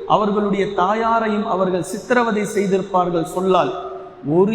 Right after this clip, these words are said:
இடத்தில் கூட, ஒரு நாள் கூட ஈசா அலைஹிஸ்ஸலாம் அவர்கள் நிம்மதியாக உறங்கியதில்லை. காரணம், யூதர்கள் எந்நேரமும் தன்னையும் தன்னுடைய தாயையும் கொன்று விடுவார்கள் என்ற அச்ச உணர்வு ஈசா அலைஹிஸ்ஸலாம் அவர்களுக்கு இருந்து கொண்டே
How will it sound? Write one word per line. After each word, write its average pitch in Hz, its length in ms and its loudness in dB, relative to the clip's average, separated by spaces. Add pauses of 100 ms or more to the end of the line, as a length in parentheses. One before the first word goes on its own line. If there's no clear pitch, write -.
(100)
இடத்தில் 202 540 0
கூட, 185 220 2 (380)
ஒரு 214 240 4
நாள் 220 340 0
கூட 220 200 0
ஈசா 208 400 0
அலைஹிஸ்ஸலாம் 185 580 0
அவர்கள் 170 280 0
நிம்மதியாக 185 600 -2
உறங்கியதில்லை. 165 680 -4 (320)
காரணம், 175 500 0 (480)
யூதர்கள் 190 680 2
எந்நேரமும் 214 880 2
தன்னையும் 214 580 2
தன்னுடைய 190 400 2 (100)
தாயையும் 185 580 2 (440)
கொன்று 226 380 4
விடுவார்கள் 208 580 2
என்ற 180 280 0
அச்ச - 360 -2
உணர்வு 202 380 2
ஈசா 190 360 -4
அலைஹிஸ்ஸலாம் 185 600 -2
அவர்களுக்கு 170 520 -4 (440)
இருந்து 220 460 2
கொண்டே 233 340 2